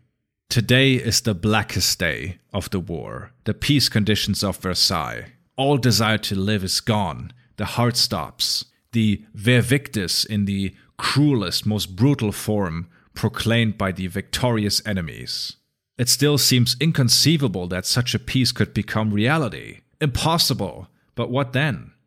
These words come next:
Where are the pretty speeches of humanity and justice? Where are the Wilson points, after the recognition of which the truce was signed? Was it all a scam? Shall all justice,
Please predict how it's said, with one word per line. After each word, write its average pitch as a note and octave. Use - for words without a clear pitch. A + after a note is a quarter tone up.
Where E3
are D3
the A2+
pretty A2+
speeches A2
of G2
humanity A2+
and F#2
justice? -
Where C3
are A#2+
the G#2+
Wilson A2+
points, -
after G#2+
the G2+
recognition A2
of F#2+
which G2
the G#2
truce C3+
was G#2
signed? D2+
Was B2
it F3
all E3+
a B2
scam? C#3
Shall B2+
all D#3+
justice, B2+